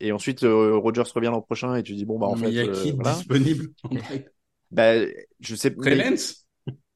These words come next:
Speaker 1: M-, non, mais m-, même un Jacoby Brissett que
Speaker 2: Oh,
Speaker 1: tu vas
Speaker 2: tristesse.
Speaker 1: chercher sur le banc des Browns, est-ce que c'est pas mieux ?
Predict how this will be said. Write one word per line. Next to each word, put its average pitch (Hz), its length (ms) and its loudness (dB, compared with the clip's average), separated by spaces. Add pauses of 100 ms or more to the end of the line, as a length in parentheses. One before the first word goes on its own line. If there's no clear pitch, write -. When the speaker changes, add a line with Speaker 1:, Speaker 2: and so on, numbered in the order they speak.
(320)
Speaker 1:
M-, 135 180 -2
non, 156 180 6
mais 175 100 4
m-, 139 280 0
même 156 220 2
un 135 100 4
Jacoby 139 380 2
Brissett 135 500 0 (1500)
que - 80 -2
Speaker 2:
Oh, 104 40 -6
Speaker 1:
tu - 120 -8
vas 113 100 2
Speaker 2:
tristesse. 110 40 -2
Speaker 1:
chercher 117 240 -6
sur 123 160 2
le 127 80 0
banc 123 140 2
des 123 100 6
Browns, 135 320 0
est-ce 110 140 -4
que 113 80 -10
c'est 117 100 -4
pas 110 160 2
mieux ? 120 320 -4